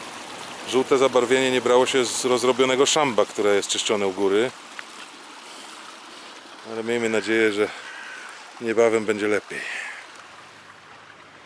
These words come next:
Kolanko. Ta. Smuga żółtej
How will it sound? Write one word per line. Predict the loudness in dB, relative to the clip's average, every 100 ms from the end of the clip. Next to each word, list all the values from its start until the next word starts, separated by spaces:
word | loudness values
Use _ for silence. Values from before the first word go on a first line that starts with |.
| -20 -20 -20 -20 -20 -20 -20 -20 -20 -20 -20 -20 -20 -20 -20 -20 -20 -20 -20 -20 -20 -20 -20 -20 -12
Kolanko. | 2 4 4 0 0 2 2 -4 -14 -18 -20 -20 -20 -20 -20 -20 -20 -20 -20 -20 -20 -20 -20 -20 -20 -20 -20 -12
Ta. | -10 -10 -14 -20 -20 -20 -20 -20 -20 -20 -20 -20 -20 -20 -20 -12
Smuga | -6 -6 -2 0 2 2
żółtej | 2 -2 0 0 0 0